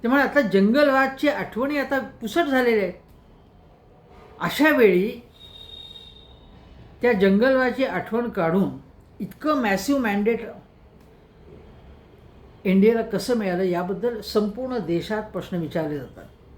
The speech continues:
अनेक व्हिडिओ याच्याबद्दल सोशल मीडियावरती आलेले आहेत, अनेकांनी शंका उपस्थित केली आहे.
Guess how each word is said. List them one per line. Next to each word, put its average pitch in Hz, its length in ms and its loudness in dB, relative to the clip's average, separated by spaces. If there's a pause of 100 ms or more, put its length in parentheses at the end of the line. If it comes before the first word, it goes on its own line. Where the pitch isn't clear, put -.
(1900)
अनेक 285 520 0
व्हिडिओ 202 560 4
याच्याबद्दल 202 600 0
सोशल 202 380 -4
मीडियावरती 185 460 -2
आलेले 160 300 -4
आहेत, 160 180 -8 (580)
अनेकांनी 226 560 0
शंका 185 320 -2
उपस्थित 190 420 0 (120)
केली 170 200 0
आहे. 175 100 -2